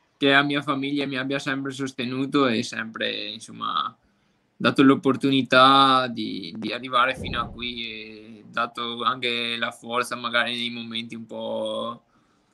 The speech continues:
un po' difficili, e penso che loro siano state le persone che più hanno segnato questo, insomma, la mia carriera finora. Poi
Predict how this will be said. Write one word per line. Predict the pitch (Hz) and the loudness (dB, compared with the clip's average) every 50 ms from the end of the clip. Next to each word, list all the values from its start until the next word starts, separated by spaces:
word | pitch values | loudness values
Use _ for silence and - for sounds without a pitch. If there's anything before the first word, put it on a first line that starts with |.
| _ _ _ _ _ _ _ _ | _ _ _ _ _ _ _ _
un | - - 117 120 | -2 2 2 4
po' | - 131 135 | 8 8 8
difficili, | 135 131 127 - - 123 135 151 147 143 147 147 151 139 131 120 110 | 8 8 6 6 6 6 6 8 8 6 6 6 8 6 6 4 2
e | 104 98 95 101 98 80 73 90 - - 80 - - - _ _ _ _ _ _ | 0 -2 -4 -6 -6 -8 -8 -10 -10 -10 -12 -12 -14 -16 _ _ _ _ _ _
penso | - 113 113 113 - 123 | -2 -2 -2 -2 -4 -6
che | 113 - 113 110 107 101 101 98 98 107 110 | -2 0 0 0 0 0 -2 -2 -2 -2 -2
loro | 110 110 120 131 131 135 | 0 2 4 6 8 6
siano | 131 127 127 123 123 | 6 6 4 4 4
state | 123 120 120 123 123 127 127 123 123 127 123 123 123 123 | 4 4 4 4 6 6 6 4 4 2 2 2 2 0
le | 120 123 117 | 0 0 0
persone | - - 123 120 117 - 135 127 127 127 127 120 | 0 0 0 0 0 -4 -4 -2 -2 -2 -2 -2
che | - 120 117 117 120 117 117 117 120 - _ _ _ _ _ _ _ _ _ _ _ _ _ _ _ _ _ _ _ _ _ _ _ _ | 0 0 0 2 2 0 0 -2 -4 -8 _ _ _ _ _ _ _ _ _ _ _ _ _ _ _ _ _ _ _ _ _ _ _ _
più | - 143 143 151 160 165 156 151 147 | 6 8 10 10 12 10 10 10 10
hanno | 135 131 135 135 135 131 | 8 6 4 2 -2 -6
segnato | - - 131 131 131 123 123 135 - 131 127 127 123 123 120 117 117 113 117 120 120 120 _ _ _ - | -8 -10 -10 -6 -2 -2 -2 -2 -2 -4 -4 -2 -2 -2 -4 -4 -6 -6 -8 -8 -10 -12 _ _ _ -4
questo, | - 127 123 - - 127 123 123 120 117 | -4 -4 -2 2 2 4 4 4 4 4
insomma, | 113 113 - 113 117 113 113 110 117 120 120 120 120 - _ _ _ _ _ _ _ _ _ _ _ _ _ _ _ _ _ - | 2 2 0 0 2 2 4 4 2 2 0 -4 -6 -12 _ _ _ _ _ _ _ _ _ _ _ _ _ _ _ _ _ -8
la | - 123 | -4 -2
mia | 127 131 123 123 | 0 2 2 2
carriera | 123 - 117 117 120 120 123 123 | 2 2 4 4 6 6 6 4
finora. | 120 - 123 120 113 113 110 117 117 110 | 4 2 0 0 0 0 0 0 -2 -4
Poi | 110 - 120 117 110 107 107 110 113 113 113 117 | -8 -8 -6 -4 -4 -2 -2 -2 -2 -4 -4 -8